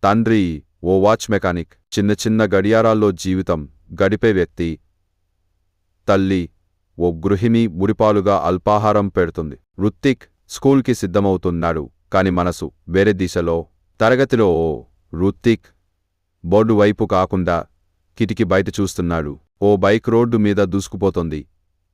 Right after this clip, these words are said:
అతడి మనసు అక్కడే. టీచర్ అరోట వినిపిస్తుంది,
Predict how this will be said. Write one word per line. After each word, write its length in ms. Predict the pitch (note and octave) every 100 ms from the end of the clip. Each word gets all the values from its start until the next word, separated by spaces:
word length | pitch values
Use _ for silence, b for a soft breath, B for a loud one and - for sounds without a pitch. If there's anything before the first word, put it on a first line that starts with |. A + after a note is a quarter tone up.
| _
అతడి 260 | F2 G2+ G2+
మనసు 580 | G2+ G2+ G#2 E2+ D#2 - _ _ _
అక్కడే. 460 | E2 E2 F#2 D#2+ C#2+ _ _ _ -
టీచర్ 300 | B2+ D3 B2+
అరోట 240 | A2 G#2+
వినిపిస్తుంది, 720 | G#2 F#2+ F#2 - F#2 D#2+ D#2